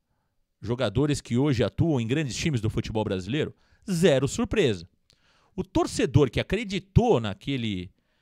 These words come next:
é, é, na, nas palavras do presidente Andrés Ueda lá atrás,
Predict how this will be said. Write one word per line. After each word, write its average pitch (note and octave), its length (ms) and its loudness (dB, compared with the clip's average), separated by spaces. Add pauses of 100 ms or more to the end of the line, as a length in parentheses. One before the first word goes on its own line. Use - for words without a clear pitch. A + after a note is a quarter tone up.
(380)
é, D#2+ 760 -8
é, - 40 -20 (920)
na, G#2 180 -10
nas G#2+ 540 -6
palavras C3 560 4
do B2 100 0
presidente C#3 540 0
Andrés A#2+ 280 2
Ueda A2+ 280 2
lá G2+ 80 0
atrás, A#2 600 -2